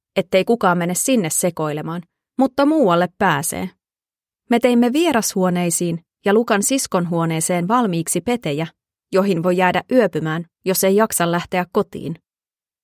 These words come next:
Me nukumme Lukan kanssa siinä kulmahuoneessa. Käy kattoterassilla, se on hieno. Sinne pääsee kylpyhuoneen viereisestä ovesta.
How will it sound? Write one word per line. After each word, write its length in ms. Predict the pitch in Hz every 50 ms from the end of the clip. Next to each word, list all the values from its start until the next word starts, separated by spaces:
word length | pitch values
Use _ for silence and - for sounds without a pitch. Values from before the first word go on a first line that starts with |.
| _ _ _ -
Me 120 | 226 254
nukumme 380 | 294 330 330 - - 233 220 208
Lukan 380 | 226 262 269 - 202 180 165
kanssa 300 | 160 170 170 170 - -
siinä 280 | 175 - 180 175 180 185
kulmahuoneessa. 920 | - 277 277 226 170 160 170 - 180 170 160 165 175 190 196 - - - 214 - _ _ _ _ _ _ _ _ _ _ _ _ _ _ _ _ _ _ _ _ -
Käy 180 | - 285 339 330 _
kattoterassilla, 920 | - 285 294 - - - 185 - 160 165 165 165 - - - 180 170 170 180 - _ _ _ _ _ _ _
se 240 | - - - 262 254
on 140 | - 160
hieno. 420 | 170 151 196 185 170 156 160 165 175 - _ _ _ _ _ _ _ _ _ _ _ _ -
Sinne 280 | - - 233 226 214
pääsee 400 | - - - 185 175 - 190 190
kylpyhuoneen 680 | - - 277 269 240 - 185 170 170 165 165 165 165 165
viereisestä 540 | 170 196 190 165 165 160 - 185 - - - -
ovesta. 440 | - 208 165 147 147 - - -